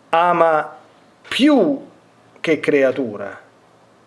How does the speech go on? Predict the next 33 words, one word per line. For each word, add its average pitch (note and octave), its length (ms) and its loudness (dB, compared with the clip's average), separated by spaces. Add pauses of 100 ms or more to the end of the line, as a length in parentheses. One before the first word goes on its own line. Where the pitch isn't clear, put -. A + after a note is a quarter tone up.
(140)
o C#3 300 4
è B2+ 100 2
proprio D#3 340 4
la C3+ 100 4
figlia D#3 260 2
di F3 120 -2
Dio, F#3+ 160 4
immune G3+ 380 4
dalla E3+ 280 6
colpa. D#3+ 280 2
Vedete, E3 240 2
Maria D#3 240 4
Valtorta F#3+ 800 2 (280)
lo D3 140 4
attribuisce D3+ 1000 0 (580)
all'Immacolata C#3 760 2
Concezione, C3 560 -2
il - 100 -16
che F3+ 100 0
in D3 120 -4
parte E3+ 380 0
è A2+ 40 -4
vero, B2 500 0 (1500)
ma A#2+ 140 -6
c'era D3+ 240 4
anche D3 220 0
qualcos'altro. A2+ 720 -6 (1040)
Per E3 200 0
questo D#3 320 -2
può A2 140 -6
amare G#2 280 -10
così. G#2 320 -18 (680)
Dice, A#2 220 -16